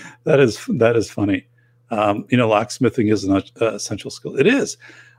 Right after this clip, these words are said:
I learned how to pick locks in college from one of my coll-, my roommates, uh, who was good at that. And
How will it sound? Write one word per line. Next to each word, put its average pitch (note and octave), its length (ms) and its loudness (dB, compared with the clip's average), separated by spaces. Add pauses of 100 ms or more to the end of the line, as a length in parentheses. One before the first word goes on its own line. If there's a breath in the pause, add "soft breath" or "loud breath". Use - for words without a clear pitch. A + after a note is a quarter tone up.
(120)
I F3+ 220 2
learned F3 400 4
how D3 160 4
to C#3+ 80 6
pick C3+ 280 -2
locks G#2+ 440 2
in G#2+ 160 0
college C3 880 -2
from A2 240 0
one A2+ 140 2
of A2 80 2
my G#2+ 480 -2
coll-, A2+ 360 -12
my A#2+ 120 0
roommates, C3+ 640 0 (360)
uh, G#2 120 -4
who A#2 140 0
was A#2+ 320 -4
good A2+ 260 4
at G2+ 160 -2
that. F#2 240 -4 (340)
And G#2+ 360 2